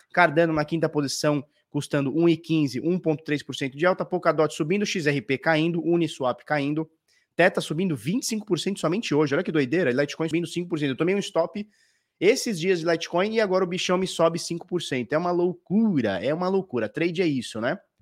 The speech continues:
Trade é isso. E aí a gente vê agora o preço do Bitcoin, cinquenta e seis mil quinhentos e setenta e oito.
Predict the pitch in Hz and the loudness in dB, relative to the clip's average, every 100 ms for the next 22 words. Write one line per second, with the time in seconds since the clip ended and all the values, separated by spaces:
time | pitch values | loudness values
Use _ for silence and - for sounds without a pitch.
0 | _ _ _ _ 135 151 165 135 104 - | _ _ _ _ 0 2 4 2 0 -10
1 | _ - - 170 180 190 175 180 151 143 | _ -6 2 4 4 2 2 2 4 2
2 | 135 147 143 135 131 - 139 - 135 156 | 2 0 0 -2 -8 -6 -6 -6 -4 -2
3 | 151 139 147 123 135 120 127 131 123 131 | -2 -2 -2 0 -2 -2 -2 -4 -4 -6
4 | - 127 120 127 185 156 107 | -6 -4 0 2 2 2 -4